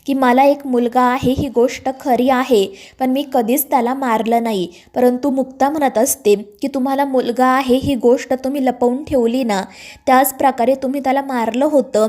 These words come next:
हे लपवलं नसेल कशावरून? आणि काल तुम्ही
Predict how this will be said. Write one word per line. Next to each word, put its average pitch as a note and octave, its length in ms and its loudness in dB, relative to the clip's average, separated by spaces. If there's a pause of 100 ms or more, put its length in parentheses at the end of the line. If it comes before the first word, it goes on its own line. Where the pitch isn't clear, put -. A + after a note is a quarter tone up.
(300)
हे D4 120 2
लपवलं B3+ 480 2
नसेल C4 300 -2 (100)
कशावरून? B3+ 640 0 (480)
आणि A#3+ 220 -6 (120)
काल C4+ 240 2 (120)
तुम्ही C4 200 -2